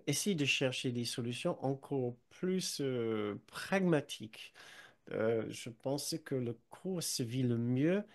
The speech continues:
quand nous trouvons les petites astuces pour le vivre vraiment de, au jour le jour, vraiment dans notre quotidien et d'intégrer ces messages profonds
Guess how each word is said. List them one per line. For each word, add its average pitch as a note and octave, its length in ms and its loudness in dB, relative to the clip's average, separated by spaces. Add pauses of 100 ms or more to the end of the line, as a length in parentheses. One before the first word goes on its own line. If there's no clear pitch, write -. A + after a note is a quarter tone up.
(280)
quand C3+ 140 2
nous B2+ 180 4
trouvons F3 480 0
les C#3+ 160 4
petites C#3 320 0
astuces - 680 -2 (280)
pour C3 100 2
le B2 100 2
vivre C3+ 440 2
vraiment C#3+ 540 4 (440)
de, A#2+ 880 0
au A#2+ 120 0
jour D#3+ 240 6
le F3+ 120 6
jour, C3 640 4 (400)
vraiment D3 320 8
dans C#3 160 4
notre C3 180 0
quotidien A#2 720 -4 (140)
et A2+ 100 0
d'intégrer B2+ 880 2
ces C3+ 220 0
messages C3 480 2
profonds C#3 600 -2